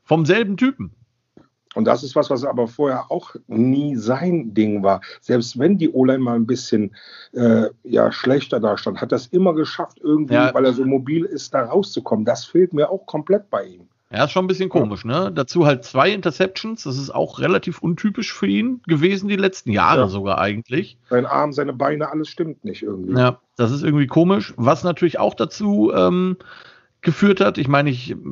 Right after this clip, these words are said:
Speaker 1: ich ma-, mache mich immer gerne über Jalen Ramsey lustig und über die Rams, weil sie so viel für ihn ausgegeben haben.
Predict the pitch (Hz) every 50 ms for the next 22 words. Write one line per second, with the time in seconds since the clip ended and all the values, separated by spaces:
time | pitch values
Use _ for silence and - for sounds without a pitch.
0 | - - 78 104 - - 117 101 110 127 127 123 113 120 127 147 156 151 120 151
1 | 143 139 127 120 127 131 139 143 127 127 123 110 107 120 120 127 123 113 117 127
2 | 151 135 127 117 113 117 120 - - 123 120 123 - 113 110 110 110 107 110 107
3 | 104 107 117 123 135 131 - 117 110 107 107 107 107 - - 107 90 - 98 98
4 | - - 135 - - 120 92 98 101 101 101 92 90 95 104 123 143